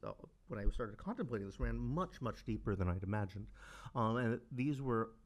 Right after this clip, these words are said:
alternative principles in a way that I hadn't thought. And, you know, I'm an anthropologist, and for anthropologists, everything's really about symbols, imagination. Um, and the literature on violence that exists in anthropology is all about how violence is symbolic, how violence is communicative.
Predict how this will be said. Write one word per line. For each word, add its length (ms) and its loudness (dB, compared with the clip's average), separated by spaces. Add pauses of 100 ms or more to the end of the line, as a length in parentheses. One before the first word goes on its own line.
(120)
alternative 640 6
principles 500 8
in 60 0
a 60 2
way 120 2
that 120 0
I 80 0
hadn't 280 -4
thought. 300 -6
And, 80 0
you 80 4
know, 40 4
I'm 100 4
an 40 4
anthropologist, 840 -2
and 120 -6 (240)
for 80 -2
anthropologists, 520 2
everything's 380 4
really 200 4
about 340 2
symbols, 360 -2
imagination. 760 0 (340)
Um, 280 6
and 260 4 (140)
the 100 4
literature 400 4
on 160 6
violence 380 6
that 100 2
exists 460 2
in 60 2
anthropology 540 2
is 80 0
all 160 4
about 220 4
how 320 2
violence 480 2
is 140 -2
symbolic, 600 -2
how 160 -2
violence 460 -4
is 120 -6
communicative. 720 -6